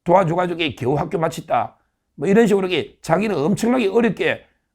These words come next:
고학으로 이게 그 가난하게 어렵게 해가 독지가 도움으로 자기 막 스토리를 가-,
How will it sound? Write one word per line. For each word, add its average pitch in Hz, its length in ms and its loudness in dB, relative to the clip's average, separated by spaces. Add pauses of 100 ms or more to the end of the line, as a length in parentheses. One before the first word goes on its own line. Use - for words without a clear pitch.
(160)
고학으로 196 500 4
이게 175 180 -2
그 131 320 -8 (280)
가난하게 175 580 -2
어렵게 190 260 0
해가 160 520 0
독지가 170 320 -2
도움으로 180 500 -4 (320)
자기 190 300 0
막 139 120 -6
스토리를 175 640 0
가-, - 100 -16